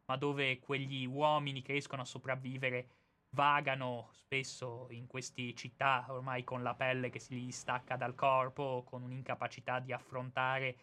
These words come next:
qualsiasi emergenza, con l'incapacità di capire quale fossero le misure da prendere. Quindi un contesto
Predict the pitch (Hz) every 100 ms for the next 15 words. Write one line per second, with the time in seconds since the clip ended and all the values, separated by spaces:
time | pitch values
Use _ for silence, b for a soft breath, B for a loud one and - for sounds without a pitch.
0 | b b b - 143 - 156 - 143 139
1 | 135 147 170 139 131 127 131 123 123 -
2 | 127 131 127 - - 135 131 127 113 -
3 | 131 127 120 135 127 - 131 127 123 123
4 | 131 131 127 120 131 123 123 120 139 139
5 | 131 127 131 135 - 139 -